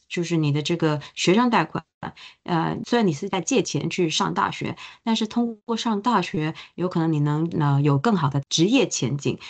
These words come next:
你的收入会增高，所以这是一种好的债务。那坏的债务呢，就是比如很多时候我们都说信用卡债呢是一个坏的债务，因为他们的利率比较高，还有他们的还款期限呢是比较低的。如果你一不小心呢，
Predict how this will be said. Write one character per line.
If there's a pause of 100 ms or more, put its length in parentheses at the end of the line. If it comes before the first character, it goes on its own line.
(180)
你
的
收
入
会
增
高，
所
以
这
是
一
种
好
的
债
务。 (300)
那
坏
的
债
务
呢， (260)
就
是
比
如
很
多
时
候
我
们
都
说
信
用
卡
债
呢 (220)
是
一
个
坏
的
债
务， (240)
因
为
他
们
的
利
率
比
较
高， (180)
还
有
他
们
的
还
款
期
限
呢
是
比
较
低
的。 (180)
如
果
你
一
不
小
心
呢，